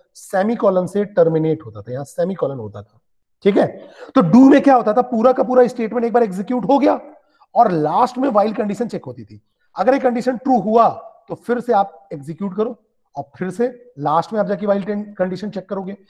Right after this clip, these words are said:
तो अगर इसको आपको देखना है ना तो आप सिंपल while के अंदर if, if कंडीशन लगा दो, कुछ ऐसा ही बिहेवियर मिल जाएगा।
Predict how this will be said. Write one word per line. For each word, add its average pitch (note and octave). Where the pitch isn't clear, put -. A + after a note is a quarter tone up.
तो -
अगर A3+
इसको C#4
आपको C4+
देखना G#3
है A#3+
ना D4+
तो F#4+
आप A3
सिंपल A#3
while G3
के B3+
अंदर B3
if, A3+
if A#3
कंडीशन G#3+
लगा C#3+
दो, G#2+
कुछ C4
ऐसा G#3+
ही C4
बिहेवियर G3+
मिल C#3+
जाएगा। F#2+